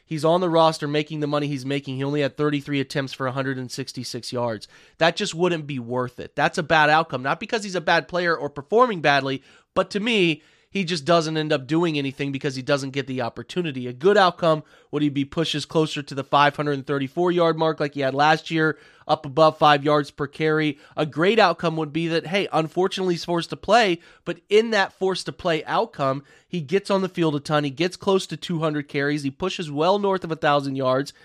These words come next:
and he gets close to the ten touchdown mark. I think if he got the lion's share of carries for an organization, he could do something like that. I don't think that opportunity sits in Cleveland, thus why we think that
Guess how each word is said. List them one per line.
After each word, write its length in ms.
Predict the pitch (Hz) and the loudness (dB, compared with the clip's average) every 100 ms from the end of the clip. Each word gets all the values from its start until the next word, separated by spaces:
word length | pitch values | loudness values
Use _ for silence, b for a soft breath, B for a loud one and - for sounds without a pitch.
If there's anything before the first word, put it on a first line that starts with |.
| B 147 | B -8
and 140 | - 170 | 0 0
he 60 | |
gets 240 | 151 180 - | 2 0 0
close 280 | - 165 | -2 0
to 100 | - | -2
the 80 | 170 | -6
ten 240 | 165 165 156 | -4 -4 -2
touchdown 460 | 185 196 - 135 | -2 -2 -2 -2
mark. 200 | 123 113 b b b | -4 -8 b b b
I 160 | 170 | 2
think 200 | 233 269 | 2 -2
if 140 | 240 - | -8 -8
he 80 | 180 | -4
got 320 | 165 170 - | 2 2 2
the 60 | |
lion's 340 | 160 160 160 156 | 2 2 2 0
share 160 | 165 | -2
of 100 | 143 | -2
carries 320 | - 175 214 170 | -2 -4 -4 -6
for 140 | 151 | -6
an 80 | 147 | -2
organization, 680 | 147 147 139 139 - - 147 b b | -2 -2 -2 0 0 -2 -12 b b
he 160 | b 214 | b -6
could 260 | 214 202 127 | -4 -6 -6
do 160 | 190 | -6
something 420 | 180 185 175 165 | -4 -2 -2 -4
like 280 | 143 156 - | 2 2 2
that. 300 | 135 113 107 b b b | -2 -4 -6 b b b
I 140 | 156 | -2
don't 200 | 160 190 | -2 -4
think 200 | - 220 | -6 -4
that 160 | 214 190 | 2 4
opportunity 600 | 180 175 160 190 165 160 | 4 0 -6 -4 -4 -4
sits 280 | 151 160 - | -6 -8 -8
in 100 | 139 | -10
Cleveland, 540 | - 202 196 143 156 - b b | -6 -4 -2 -2 -4 -8 b b
thus 260 | - 160 - | 0 0 2
why 200 | 147 143 | 2 4
we 140 | 147 | 2
think 280 | 143 160 156 | -2 -2 -2
that 260 | 143 127 | -2 -2